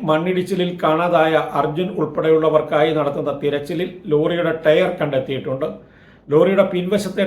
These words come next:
ടയറാണ് കണ്ടെത്തിയത്. എന്നാൽ ഈ, എന്നാൽ ഈ ടയർ അർജുൻ്റെ വാഹനത്തിൻ്റേതല്ല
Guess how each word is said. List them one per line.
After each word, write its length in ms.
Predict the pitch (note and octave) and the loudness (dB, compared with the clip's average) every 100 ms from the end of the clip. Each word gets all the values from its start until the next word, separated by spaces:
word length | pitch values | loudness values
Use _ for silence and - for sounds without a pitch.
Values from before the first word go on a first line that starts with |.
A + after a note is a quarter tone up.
| - | 4
ടയറാണ് 400 | D3+ D3+ C#3 B2+ A#2+ - _ - | 4 6 2 -2 -10 -20 _ -6
കണ്ടെത്തിയത്. 540 | C3 C#3+ C#3 D3+ D3 - D3 | -4 -2 -2 0 -2 -2 -2
എന്നാൽ 200 | D#3 D#3 | -2 -2
ഈ, 20 | D#3 - F3+ | -4 -10 -10
എന്നാൽ 200 | D#3 E3+ E3+ D#3+ | -6 -6 -4 -4
ഈ 40 | D#3 D#3+ | -2 2
ടയർ 280 | D3+ E3+ D#3 D3 - - - - - _ C#3 | 4 4 2 0 -6 -16 -20 -20 -20 _ -4
അർജുൻ്റെ 340 | D3 E3+ G3 F3+ | -2 0 0 4
വാഹനത്തിൻ്റേതല്ല 920 | E3+ D#3+ E3 G#3 D#3+ D#3 D3 C#3+ D#3 | 4 2 -2 -4 0 2 4 2 2